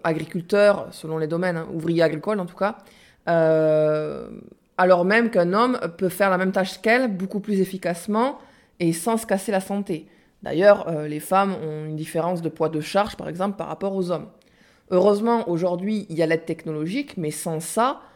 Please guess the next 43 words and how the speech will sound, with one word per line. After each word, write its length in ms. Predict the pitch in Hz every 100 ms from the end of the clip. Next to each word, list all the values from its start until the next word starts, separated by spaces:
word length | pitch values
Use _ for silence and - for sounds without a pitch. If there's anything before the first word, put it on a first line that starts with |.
| _ _ _
euh, 280 | 160 151 156
sans 220 | - 147
ça, 220 | 156 262
les 180 | 269 160
hommes 120 | 165
et 40 | 156
les 80 | 156
femmes 240 | 247 254
sont 240 | - 156 160 _
profondément 840 | - 202 175 190 165 160 226 262 -
différents. 600 | 170 175 170 247 254 208 - - - _ _
Donc 140 | 170 165
c'est 140 | 180 -
assez 280 | 175 196
logique 600 | 208 190 196 175 254 269
de 80 | 196
répartir 520 | 175 170 180 - 214
différemment 600 | 180 180 165 156 214 262 -
les 160 | 175 214
forces. 480 | - 165 - - _ _ _ _
Je 280 | 170 170 196
peux 260 | 190 208
comprendre 760 | 190 202 196 190 214 214 196 156
tout 220 | - 208 208
à 100 | 202
fait 360 | - 226 220
un 100 | 180
patron, 580 | 165 180 - 214 214 214 -
euh, 460 | 165 151 151 151 135
d'ouvriers 640 | 139 151 147 160 170 175 180
du 100 | 165
bâtiment, 420 | 151 - 202 262
par 120 | 214
exemple, 260 | 175 233 247
qui 120 | 196
préfère 420 | - 185 196 185
embaucher 600 | 175 165 170 - 202 196 -
des 240 | 160 160
hommes 260 | 185 180 151
plutôt 240 | - 175
que 100 | 170
des 120 | 151
femmes, 320 | 151 220 277